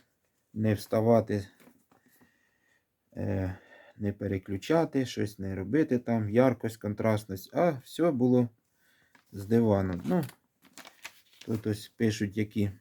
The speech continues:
телевізори підходили. Ну, це, е, такі уніфіціровані шасі були. Два У С Ц Т, три У С Ц Т і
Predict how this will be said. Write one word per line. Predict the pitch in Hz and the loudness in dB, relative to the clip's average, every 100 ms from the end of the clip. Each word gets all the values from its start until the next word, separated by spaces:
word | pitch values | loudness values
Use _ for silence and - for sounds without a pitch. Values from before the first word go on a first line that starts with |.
| _ _ _ _ _ _ _ _ _ _ _ _ _ _ - | _ _ _ _ _ _ _ _ _ _ _ _ _ _ -4
телевізори | 101 107 139 160 156 143 | 2 4 4 4 4 2
підходили. | 127 127 - 139 123 120 131 | 0 -2 4 6 8 8 6
Ну, | 180 202 | 6 2
це, | - 165 131 - _ _ _ _ _ _ _ _ - | 4 4 4 -8 _ _ _ _ _ _ _ _ -4
е, | 113 117 117 113 107 - _ | 4 6 6 6 2 -6 _
такі | 120 117 117 | -8 -2 0
уніфіціровані | - 117 127 127 127 - 135 120 110 107 | 4 6 6 4 0 6 8 8 6 2
шасі | 107 127 123 - 101 | 2 2 2 2 -4
були. | 107 110 101 - _ _ _ - | 0 2 0 -4 _ _ _ -8
Два | 104 160 185 | 6 8 8
У | 175 | 6
С | - 160 | 0 -2
Ц | - 151 | 0 0
Т, | 151 139 | 2 2
три | 139 160 | 4 6
У | 185 170 | 6 4
С | 147 139 | -2 -4
Ц | 135 | -4
Т | 131 139 143 | 0 0 0
і | 131 160 | 0 -2